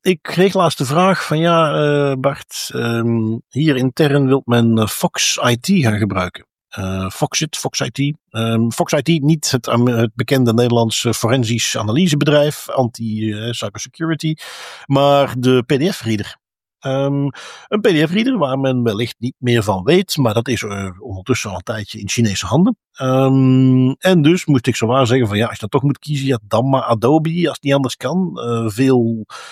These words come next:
tooltjes, veel operating systemen van Linux tot Mac, die hebben ook ingebouwde tooltjes, gebruik die dan.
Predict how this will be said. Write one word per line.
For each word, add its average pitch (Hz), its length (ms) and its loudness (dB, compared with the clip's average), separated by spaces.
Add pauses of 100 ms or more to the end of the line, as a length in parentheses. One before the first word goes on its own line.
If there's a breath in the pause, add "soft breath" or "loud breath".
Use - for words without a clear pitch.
(420 loud breath)
tooltjes, 160 640 2
veel 123 580 4
operating 135 380 2
systemen 120 440 2
van 107 180 2
Linux 127 600 0 (100)
tot - 360 -6
Mac, 127 300 -2
die 120 180 0
hebben 107 200 -2
ook 107 140 -16
ingebouwde 143 540 0
tooltjes, 151 360 -2
gebruik 104 280 -2
die 165 100 2
dan. 185 240 0